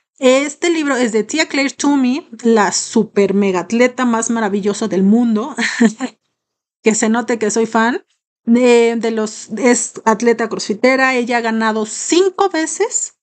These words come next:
consecutivos, además, imagínense, los CrossFit Games. Es una atleta elite,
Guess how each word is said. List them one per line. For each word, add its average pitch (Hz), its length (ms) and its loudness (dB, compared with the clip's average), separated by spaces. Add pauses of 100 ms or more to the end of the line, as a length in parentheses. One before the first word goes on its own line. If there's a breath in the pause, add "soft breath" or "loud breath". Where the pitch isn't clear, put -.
(260)
consecutivos, 370 920 0
además, 208 400 -4
imagínense, 196 640 -2 (320 loud breath)
los 202 160 4
CrossFit 226 420 0
Games. 233 360 -2 (320 loud breath)
Es 190 160 0
una 196 100 4
atleta 202 320 2
elite, 294 460 2